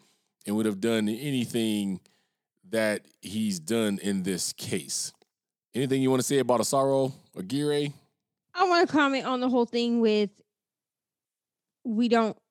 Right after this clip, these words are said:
Speaker 2: think that he would have turned out the way he did. I don't know I wanna speak on this because I think that that is possibly true. So hear me out.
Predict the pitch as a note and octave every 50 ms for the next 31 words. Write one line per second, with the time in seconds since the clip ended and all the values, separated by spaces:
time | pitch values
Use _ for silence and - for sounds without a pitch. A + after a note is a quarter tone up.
0 | - - - A3+ G#3+ G3+ G3+ - _ - - F#3+ F#3+ G#3 G3 F#3 F#3 F3+ F#3+ F#3
1 | F3 F#3+ F#3+ F3+ F3+ E3+ E3 E3 - - - - _ _ _ - _ _ _ _
2 | _ _ - - F#3+ G#3 F#3+ E3+ E3+ E3 E3+ D#3+ D#3+ E3 - C#3+ A#2+ - _ _
3 | _ _ _ _ _ _ _ _ _ _ _ _ _ _ _ - C4+ C#4+ D4+ D#4
4 | E4 F4 F#4 G4 G4 F#4+ F4+ F4+ F4 E4 F4 - - - D4+ C4 C#4 C#4 C4+ C4+
5 | C4 C#4 A#3 A3+ G#3 B3+ - C#4+ C#4 C4 A#3+ C4 - - - C#4+ D4 C4 A#3 B3+
6 | C4 A3 - A#3+ A#3+ B3 A#3 A3+ A3 G#3+ G3+ G3+ F3+ F#3+ F#3+ - - - _ _
7 | _ _ _ _ _ _ _ _ _ _ _ _ _ _ _ _ _ _ _ _
8 | _ _ _ _ _ - - C#4 C#4+ C4+ C#4 - - C4 B3 G#3+ A#3+ A#3 A3 G3+
9 | - - - - G#3 F3+ D#3 - - - - - - - - _ _ _ _ _
10 | _ _ _ _ _ _ _ _ _ _ - - - G#3+ G#3+ E3 A#3+ A#3 G3 F#3+
11 | E3+ D3+ -